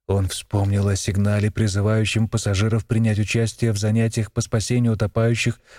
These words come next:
в случае кораблекрушения. Семь коротких, один длинный.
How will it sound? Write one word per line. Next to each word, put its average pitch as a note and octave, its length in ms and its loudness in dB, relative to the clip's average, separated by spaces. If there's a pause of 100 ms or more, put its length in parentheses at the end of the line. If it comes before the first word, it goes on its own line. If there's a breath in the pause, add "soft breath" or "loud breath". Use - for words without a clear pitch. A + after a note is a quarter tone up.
в - 60 -18
случае B2 360 0
кораблекрушения. A#2 1000 0 (360 soft breath)
Семь A2+ 360 0
коротких, A2 640 -2
один G#2+ 300 2
длинный. A2+ 560 2